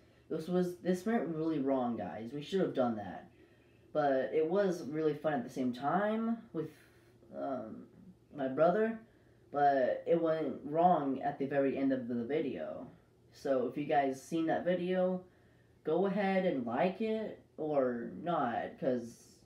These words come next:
it was a little cringy, even though that it was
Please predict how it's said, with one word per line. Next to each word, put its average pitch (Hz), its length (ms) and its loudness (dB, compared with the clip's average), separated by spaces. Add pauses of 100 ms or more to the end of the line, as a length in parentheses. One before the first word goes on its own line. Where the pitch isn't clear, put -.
(260)
it 117 60 -10
was 127 160 -4
a - 20 -2
little 135 240 0
cringy, 170 680 0 (680)
even 151 180 -6
though 139 180 0
that 131 400 0
it 147 80 0
was 131 160 2